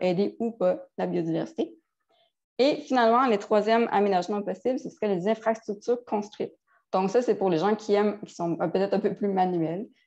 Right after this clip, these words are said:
qui aiment, euh, construire des choses ou qui ont envie de, euh, vraiment installer des choses pour la biodiversité dans leur cours. Rassurez-vous, c'est tous des choses ou presque que vous pouvez aussi acheter déjà construites en magasin pour les gens qui sont peut-être un petit peu moins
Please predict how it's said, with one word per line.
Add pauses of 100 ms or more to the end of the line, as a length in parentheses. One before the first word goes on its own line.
(120)
qui
aiment,
euh,
construire
des
choses
ou
qui
ont
envie
de,
euh,
vraiment
installer
des
choses
pour
la
biodiversité
dans
leur
cours. (320)
Rassurez-vous,
c'est
tous
des
choses
ou
presque (100)
que
vous
pouvez
aussi
acheter
déjà
construites
en
magasin (120)
pour
les
gens
qui
sont (440)
peut-être
un
petit
peu
moins